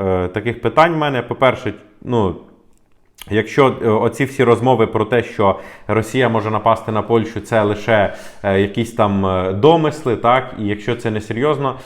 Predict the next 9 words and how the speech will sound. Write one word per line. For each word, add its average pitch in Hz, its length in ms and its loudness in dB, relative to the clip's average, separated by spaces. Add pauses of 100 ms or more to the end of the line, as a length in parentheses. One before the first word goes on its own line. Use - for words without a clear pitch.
(320)
е, 104 160 2
то 113 140 -2
чому 139 280 -2
такі 120 260 -6
солідні 117 380 -2
видання 117 400 2
проводять 113 500 0
такі 104 220 -4
опитування? 151 600 -2